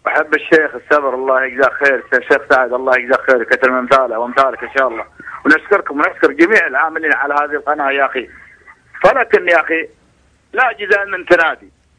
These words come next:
يا أخي إن كان الرافضة يتوقعون أن، أن عمر أو علي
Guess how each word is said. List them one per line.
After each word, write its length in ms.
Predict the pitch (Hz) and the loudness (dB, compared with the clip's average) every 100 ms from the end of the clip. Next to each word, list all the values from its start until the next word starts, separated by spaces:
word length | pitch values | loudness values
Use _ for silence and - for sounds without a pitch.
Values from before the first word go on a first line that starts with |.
| _ _ _ _ _ _ _ _ _ _ _ _ _ | _ _ _ _ _ _ _ _ _ _ _ _ _
يا 120 | 202 254 | -2 -2
أخي 280 | 226 220 - - _ _ - | -2 -6 -6 -10 _ _ -2
إن 100 | 165 | 2
كان 320 | 226 254 220 196 180 131 | 2 2 0 -2 -4 -4
الرافضة 580 | 165 160 208 170 151 147 | -2 0 0 0 -4 -4
يتوقعون 840 | 151 160 160 156 127 139 190 160 - _ _ _ _ _ _ _ - - 165 | -4 -2 -4 -2 -4 -2 -2 -4 -10 _ _ _ _ _ _ _ -16 0 2
أن، 260 | 156 156 147 139 127 120 - _ - - | 2 2 0 0 -2 -6 -12 _ -12 -4
أن 180 | 156 147 | -2 0
عمر 400 | 131 180 151 - _ _ _ - - - 622 - - - - - _ - 170 | -2 0 -2 -2 _ _ _ -14 -10 -8 -2 -4 -4 -14 -16 -20 _ -2 0
أو 100 | 151 | 0
علي 420 | 123 175 165 139 | 0 0 -2 -10